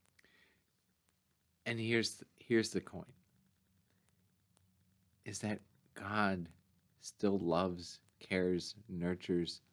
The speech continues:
watches out for us, has a commitment to us that spans generations and generations and continues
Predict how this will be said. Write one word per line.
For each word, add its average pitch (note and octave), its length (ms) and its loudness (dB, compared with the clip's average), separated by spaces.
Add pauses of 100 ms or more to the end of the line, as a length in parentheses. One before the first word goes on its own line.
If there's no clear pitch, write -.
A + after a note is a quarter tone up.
(200)
watches F#2+ 460 -4
out E2 240 -2
for - 340 -6
us, - 260 -20 (1200)
has A2+ 220 -6
a - 60 -4
commitment F#2 760 -4
to - 240 -14
us - 280 -20 (340)
that F#2 160 -2 (220)
spans G2 680 -2 (220)
generations G#2 920 -2
and E2+ 180 -4
generations - 960 -6 (400)
and F#2 120 -6
continues G2+ 840 0